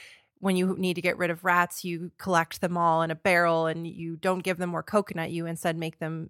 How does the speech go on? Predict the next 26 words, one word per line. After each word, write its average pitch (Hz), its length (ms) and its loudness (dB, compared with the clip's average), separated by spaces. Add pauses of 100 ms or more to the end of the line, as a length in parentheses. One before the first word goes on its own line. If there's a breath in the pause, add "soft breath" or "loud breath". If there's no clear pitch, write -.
eat 190 220 -8
each - 280 -4
other. 156 340 4
And 165 140 -2
then 160 220 -6
you 175 160 -6
release 170 360 -6
the 175 100 -6
two 175 220 -6
surviving 160 520 -2
rats. 151 420 -2
And 160 260 -8
he's 180 280 -2
drawing 160 460 0 (500 loud breath)
the 202 60 0
connection, 208 500 4
saying, 175 300 0
"M 190 440 2 (140)
made 175 380 0
them 165 360 0
into 170 320 -6
these 156 240 -8
killers 160 600 0
that 151 260 2 (100)
they 160 200 0
should, - 380 -6